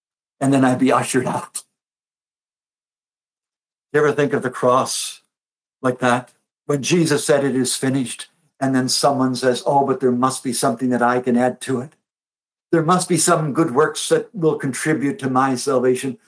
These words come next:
No, Jesus said, "It is finished." It's the masterpiece of grace. No one can touch it. It's done. It's absolutely sufficient. Hebrews chapter ten, verse twelve says,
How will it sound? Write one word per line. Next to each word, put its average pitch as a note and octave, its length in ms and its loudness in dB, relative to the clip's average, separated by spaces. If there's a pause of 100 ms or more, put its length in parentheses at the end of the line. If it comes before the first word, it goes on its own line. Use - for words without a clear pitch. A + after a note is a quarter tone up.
(280)
No, D3+ 240 2
Jesus D#3+ 600 0 (460)
said, D3 220 0
"It D#3 140 2
is - 240 -2
finished." - 560 -2 (380)
It's - 240 -2
the D3+ 120 2
masterpiece E3 1300 -2 (100)
of - 200 -14
grace. - 560 -6 (360)
No G3+ 440 4
one E3+ 260 0
can C#3+ 260 -8
touch - 380 -10
it. - 180 -20 (460)
It's C#3+ 320 -4
done. D#3 540 0
It's - 200 -6
absolutely F3 680 0
sufficient. A2+ 600 -6 (460)
Hebrews F3+ 400 2
chapter D3+ 320 0
ten, D3 240 0
verse B2+ 200 -2
twelve C3+ 280 0
says, B2+ 240 -6